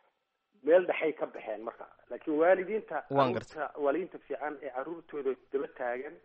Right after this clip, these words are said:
Speaker 1: ee aabbaha iyo hooyaha wada joogaay, carruurtoodu kuwa Afrika jooga way ka fiican yihiin, iyagoo jooga qurbaha.
Speaker 2: Waan kugu soo
Speaker 1: Marka
Speaker 2: noqonay-
Speaker 1: waxaan qabaa dhalisha ugu weyn waxa weeye waalidka. In
Speaker 2: Waan ku-
Speaker 1: xoogga la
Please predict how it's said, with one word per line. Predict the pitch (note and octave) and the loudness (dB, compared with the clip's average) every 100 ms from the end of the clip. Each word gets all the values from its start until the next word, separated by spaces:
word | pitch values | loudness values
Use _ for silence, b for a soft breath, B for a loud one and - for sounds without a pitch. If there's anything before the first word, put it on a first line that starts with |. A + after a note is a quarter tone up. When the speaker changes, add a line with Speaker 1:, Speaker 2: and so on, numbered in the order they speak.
| - | -14
Speaker 1:
ee | B2+ | -6
aabbaha | B2 B2+ B2 E3+ D3+ - | 4 4 4 2 2 -2
iyo | C#3 D3 | -2 -4
hooyaha | B2 C3+ E3 D#3 C3+ | -2 0 0 0 0
wada | C3+ A#2+ - | 0 -4 -8
joogaay, | B2 A2+ G#2+ F#2 b b b b - | -6 -4 -6 -8 b b b b 0
carruurtoodu | D3 F3 - D#3+ D3 D#3 D#3+ b b _ | 2 0 -2 -2 0 -4 -6 b b _
kuwa | F3+ E3+ | 2 2
Afrika | E3 D3+ D#3 | 0 -4 -4
jooga | C#3+ C#3+ | 0 0
way | B2+ | 0
ka | C#3+ | -4
fiican | B2+ A2 | -6 -6
yihiin, | B2 B2 | -6 -4
iyagoo | C3+ B2+ | -4 -6
jooga | B2 B2 A2+ | -8 -8 -8
qurbaha. | G#2 G2 - - | -8 -8 -8 0
Speaker 2:
Waan | D#3+ | 0
kugu | - G#3+ | 0 0
soo | A#3+ A#3 | 4 6
Speaker 1:
Marka | G3 | 6
Speaker 2:
noqonay- | G3+ | 6
Speaker 1:
waxaan | F3 D#3 | 4 0
qabaa | D#3+ | 0
dhalisha | D#3 F#3 F3+ | 0 -4 -2
ugu | D#3+ D#3+ | -2 0
weyn | D3 | -2
waxa | C#3 | -2
weeye | C#3+ C#3 | -2 0
waalidka. | C3 C3 D3 C3 - - | 0 2 2 2 -4 -8
In | D#3 | 2
Speaker 2:
Waan | D#3+ D#3 | 4 6
ku- | F3+ | 4
Speaker 1:
xoogga | - | 4
la | E3+ | 2